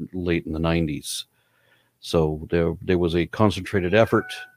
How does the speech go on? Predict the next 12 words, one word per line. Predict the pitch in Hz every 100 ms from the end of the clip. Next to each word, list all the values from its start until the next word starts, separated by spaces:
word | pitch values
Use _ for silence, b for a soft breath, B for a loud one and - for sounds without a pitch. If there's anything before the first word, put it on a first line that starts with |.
| -
to | 101 87 -
undermine | 104 104 98 98 95
science, | - 117 110 107 - - - _ b b b -
to | 92 80 73
teach | - 98 -
creationism | - 101 101 98 - 87 85
instead, | 85 78 - 113 107 101
and | 101 92 87
this, | 87 98 - - _ b b b _ _ 95
this, | 95 101 -
uh, | 104 92 82 _ _ - _ _ _ _ -
formulated | - 143 139 131 117 107 101